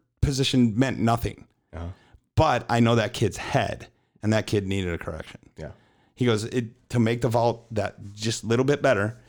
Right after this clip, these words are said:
Speaker 1: she just needed a correction. She d-, it had no, I could have told her that she needs to put one finger in her nose."
Speaker 2: <laughs>
Speaker 1: And he goes, "Sometimes they just need a correction."
Speaker 2: Right.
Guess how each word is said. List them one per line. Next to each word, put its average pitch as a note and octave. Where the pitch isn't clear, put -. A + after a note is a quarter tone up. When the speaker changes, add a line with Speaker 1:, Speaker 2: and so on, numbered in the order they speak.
Speaker 1:
she -
just A#2+
needed G#2
a E2+
correction. -
She A#2
d-, B2
it -
had -
no, C#3
I C#3+
could C3
have A#2
told B2+
her A#2
that A2+
she -
needs A#2
to G#2
put -
one A2+
finger A#2+
in E2
her E2+
nose." -
Speaker 2:
<laughs> -
Speaker 1:
And A#2
he A#2
goes, A2
"Sometimes B2+
they A2+
just G#2
need F#2+
a F#2
correction." -
Speaker 2:
Right. D2